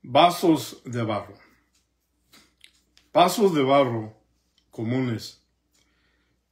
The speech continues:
en sí no son muy valorosos, no tienen mucho valor. Pero de vez en cuando se utiliza, se usa un vaso de barro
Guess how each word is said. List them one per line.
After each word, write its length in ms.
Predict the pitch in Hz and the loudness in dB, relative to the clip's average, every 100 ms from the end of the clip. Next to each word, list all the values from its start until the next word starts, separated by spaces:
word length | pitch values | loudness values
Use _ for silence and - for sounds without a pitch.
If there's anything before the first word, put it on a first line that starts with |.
| _ | _
en 220 | 139 143 | -2 0
sí 360 | 131 185 190 185 | 0 0 2 2
no 200 | 165 165 | 4 2
son 340 | 170 165 160 151 | 2 2 2 2
muy 180 | 220 | 2
valorosos, 680 | 143 127 120 120 117 - 104 | 2 0 -2 -6 -8 -10 -10
no 120 | 113 | -10
tienen 300 | 120 131 123 | -8 -6 -6
mucho 280 | 117 120 120 | -6 -8 -12
valor. 340 | 107 104 113 110 _ _ _ _ _ _ _ _ _ _ _ _ - | -14 -14 -14 -16 _ _ _ _ _ _ _ _ _ _ _ _ -4
Pero 600 | 131 135 139 147 - _ - | 0 0 0 -2 -6 _ -8
de 160 | 131 | 0
vez 160 | 147 170 | 2 4
en 100 | 175 | 2
cuando 680 | 156 160 156 131 117 113 - _ _ _ _ _ _ | 2 2 2 0 -4 -8 -14 _ _ _ _ _ _
se 220 | - - 131 | -12 -4 -2
utiliza, 680 | 131 127 131 156 160 151 | -2 -2 2 2 2 -4
se 160 | 120 131 | -4 -2
usa 380 | 135 165 156 131 | 2 2 2 -2
un 180 | 139 | -2
vaso 360 | 135 139 123 135 | 0 -2 -2 -8
de 80 | 113 | -8
barro 380 | 104 104 113 | -8 -10 -14